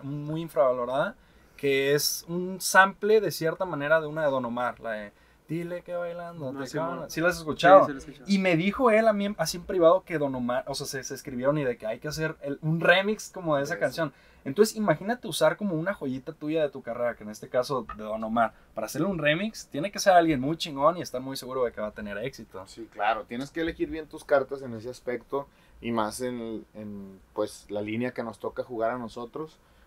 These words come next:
Speaker 3: Somos muy respetuosos también hasta con los samples, ¿no?
Speaker 2: Sí.
Speaker 3: Ahora, ahora en el de, ah, las que te escribí, nunca te canté,
Speaker 2: Uh, la, la.
Speaker 3: encontramos un sample de los inicios de la carrera de José José.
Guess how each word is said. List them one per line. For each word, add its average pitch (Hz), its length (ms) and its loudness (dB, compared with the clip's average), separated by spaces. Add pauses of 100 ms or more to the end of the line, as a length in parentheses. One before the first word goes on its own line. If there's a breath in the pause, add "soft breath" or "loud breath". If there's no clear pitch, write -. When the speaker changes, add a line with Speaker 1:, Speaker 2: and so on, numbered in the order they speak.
(120)
Speaker 3:
Somos 117 260 -4
muy 123 160 0
respetuosos 117 640 -6
también 113 300 -10
hasta 120 180 -12
con 110 160 -10
los 98 140 -12
samples, 110 360 -6
¿no? 110 240 -10
Speaker 2:
Sí. 107 100 -8
Speaker 3:
Ahora, 143 280 -2
ahora 110 260 -4
en 139 140 -6
el 131 140 -4
de, 107 440 -6 (480 soft breath)
ah, 101 600 -12
las 101 160 -14
que 107 80 -10
te - 80 -14
escribí, 107 500 -4
nunca 127 280 -4
te 127 100 -8
canté, 123 520 -2
Speaker 2:
Uh, 156 60 -2
la, 143 140 -4
la. - 340 -6
Speaker 3:
encontramos 117 560 -6
un 123 140 -12
sample 127 580 -2 (260)
de 107 220 -8
los 104 200 -10
inicios 110 340 -8
de 123 80 0
la 117 80 0
carrera 101 320 -8
de 120 80 -6
José 104 260 -18
José. 104 400 -14